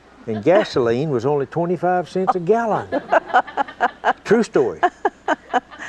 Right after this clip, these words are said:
Speaker 2: I wonder what
Speaker 1: So,
Speaker 2: they'd say now.
Speaker 1: <laughs> I don't know, but they're, you know, behind the scenes, uh, they're worried about the expenses and how they're
Speaker 2: Wow.
Speaker 1: gonna, you know,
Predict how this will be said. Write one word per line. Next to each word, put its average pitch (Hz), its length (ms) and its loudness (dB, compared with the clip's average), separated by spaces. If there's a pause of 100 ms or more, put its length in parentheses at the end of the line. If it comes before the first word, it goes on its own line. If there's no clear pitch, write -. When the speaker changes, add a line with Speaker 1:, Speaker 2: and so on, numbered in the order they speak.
(160)
Speaker 2:
I 214 60 4
wonder 269 260 4
what 294 160 4
Speaker 1:
So, - 60 -2
Speaker 2:
they'd 220 180 2
say 233 240 4
now. 214 380 0
Speaker 1:
<laughs> - 960 -2
I 120 180 4
don't 185 160 2
know, 196 180 6
but 147 220 0
they're, 156 140 6
you 165 160 2
know, 147 240 4 (280)
behind 180 320 4
the 160 60 2
scenes, 165 560 2
uh, 147 160 4
they're 156 180 6
worried 175 220 4
about 151 280 2
the 143 80 0
expenses 160 640 0
and 127 220 -4
how 127 60 -2
they're 147 120 4
Speaker 2:
Wow. 147 140 2
Speaker 1:
gonna, 143 240 0 (560)
you 135 80 -2
know, 117 180 0